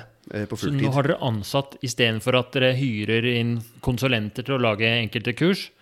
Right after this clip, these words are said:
Speaker 1: Mm.
Speaker 2: så har dere fulltidslærere som bare jobber med å lage kodekurs i, på den skolen da.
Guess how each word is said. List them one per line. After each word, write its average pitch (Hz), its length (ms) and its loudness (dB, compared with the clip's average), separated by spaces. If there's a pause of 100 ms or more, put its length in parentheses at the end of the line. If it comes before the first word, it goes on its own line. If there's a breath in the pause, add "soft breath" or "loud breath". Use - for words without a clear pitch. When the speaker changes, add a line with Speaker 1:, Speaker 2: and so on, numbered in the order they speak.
(200 soft breath)
Speaker 1:
Mm. 117 160 2
Speaker 2:
så 90 160 2
har 117 140 4
dere 120 100 0
fulltidslærere 107 920 -4
som 131 220 -10 (220)
bare 123 640 0 (280)
jobber 104 280 -2
med 113 140 -2
å 110 60 0
lage 113 540 -4
kodekurs 107 560 -8
i, 104 300 -10
på 110 180 -6
den 107 140 -4
skolen 98 300 -12
da. 101 100 -16